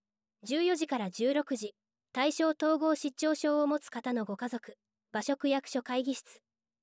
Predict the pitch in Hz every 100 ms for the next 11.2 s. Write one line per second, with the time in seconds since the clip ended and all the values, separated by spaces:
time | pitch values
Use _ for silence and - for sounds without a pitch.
0 | _ - 226 285 320 311 311 285 285 294
1 | 294 226 202 - _ _ _ _ - 226
2 | 277 294 294 269 285 302 302 302 277 277
3 | 294 302 294 294 277 247 208 208 - -
4 | _ _ _ _ - 254 302 320 339 330
5 | 311 311 320 330 277 220 202 - _ _
6 | _ _ _ 220 - 311 339 311 277 247
7 | 294 311 311 302 277 240 214 220 - _
8 | _ _ _ _ 240 311 - - 330 320
9 | 339 285 208 196 220 285 196 190 254 -
10 | 320 294 262 220 208 247 254 - 254 -
11 | - 220